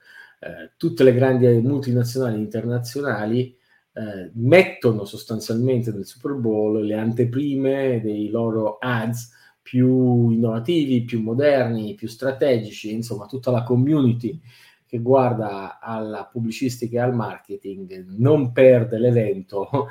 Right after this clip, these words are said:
<laughs> non tanto per il suo valore sportivo quanto per il suo valore commerciale. Ovviamente sono spot, cioè trovare lo spazio, comprare i secondi eh, necessari a mostrare il proprio spot durante il Super Bowl, eh,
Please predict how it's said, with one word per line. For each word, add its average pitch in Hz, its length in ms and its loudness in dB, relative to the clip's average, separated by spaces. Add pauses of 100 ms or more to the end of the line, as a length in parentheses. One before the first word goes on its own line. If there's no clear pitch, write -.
(140)
<laughs> - 180 -20
non 127 360 2
tanto 120 400 2
per 107 140 -4
il 110 80 -2
suo - 180 -8
valore 113 240 -2
sportivo 98 720 -14
quanto 98 260 -16
per 101 160 -20
il 92 60 -18
suo 101 260 -12
valore 92 200 -10
commerciale. - 760 -16
Ovviamente 110 600 -2
sono 120 640 2 (560)
spot, 123 840 4 (460)
cioè 98 140 -10
trovare 117 420 2
lo 107 120 2
spazio, 104 960 -2
comprare 120 680 0
i 92 200 -10
secondi 117 840 0 (420)
eh, 90 160 -14
necessari 101 920 -4
a 104 240 -12
mostrare 110 500 -4
il 98 60 -10
proprio 104 240 -12
spot 117 380 -8
durante 104 320 -10
il 98 60 -16
Super - 260 -6
Bowl, 82 420 -6
eh, 76 60 -16